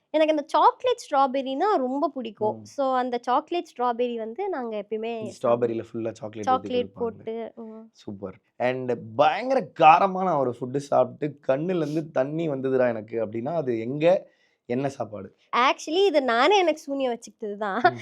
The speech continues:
Speaker 1: <laughs> என்னோட YouTube-ல vlog பண்றேன் அப்படி சொல்லி இந்த ஜோலோ சிப்பா, ஜோலோ சிப்பா, இந்த ஸ்பைசியஸ்ட்
Speaker 2: ஸ்பைசி ராமன்.
Speaker 1: ஆ, ஆ, அந்த ஸ்பைசியஸ்ட்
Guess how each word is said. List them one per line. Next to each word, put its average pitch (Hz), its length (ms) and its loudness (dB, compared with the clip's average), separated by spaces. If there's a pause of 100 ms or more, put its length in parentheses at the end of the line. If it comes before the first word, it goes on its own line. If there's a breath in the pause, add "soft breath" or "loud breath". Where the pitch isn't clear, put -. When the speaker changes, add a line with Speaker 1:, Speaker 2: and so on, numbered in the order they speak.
(100)
Speaker 1:
<laughs> - 60 -4
என்னோட 330 260 12
YouTube-ல 370 540 6 (100)
vlog 285 340 12
பண்றேன் 233 460 4
அப்படி 233 240 -2
சொல்லி 269 420 2 (540)
இந்த 277 540 2
ஜோலோ 392 400 6
சிப்பா, 359 260 2 (100)
ஜோலோ 320 360 4
சிப்பா, 226 500 -4 (340)
இந்த 269 160 0
ஸ்பைசியஸ்ட் 311 600 4
Speaker 2:
ஸ்பைசி 147 280 4
ராமன். 120 480 0 (120)
Speaker 1:
ஆ, - 80 -6
ஆ, 302 220 6
அந்த 302 240 4
ஸ்பைசியஸ்ட் 370 640 2